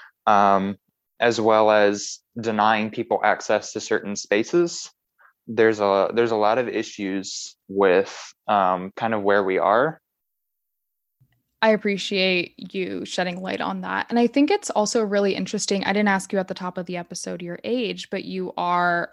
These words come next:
Speaker 2: high school aged. And I, I think being seventeen in this day and age is interesting because we do see a lot of awareness in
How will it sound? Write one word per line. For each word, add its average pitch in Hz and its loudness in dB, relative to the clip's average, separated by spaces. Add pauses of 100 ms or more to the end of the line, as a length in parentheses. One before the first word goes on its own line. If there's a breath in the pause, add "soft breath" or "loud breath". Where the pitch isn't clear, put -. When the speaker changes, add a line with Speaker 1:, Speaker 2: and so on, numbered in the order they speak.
(120)
Speaker 2:
high 190 2
school 185 -2
aged. 180 0
And 190 0
I, 190 2 (280)
I 254 4
think 269 0 (420)
being 320 0
seventeen 254 0
in 226 -2
this 214 0
day 220 2
and 208 2
age 196 4
is 190 0
interesting 208 0
because 185 0
we 202 0
do 185 0
see 208 0
a 196 4
lot 170 4
of 165 2 (920 soft breath)
awareness 196 4 (220)
in 196 2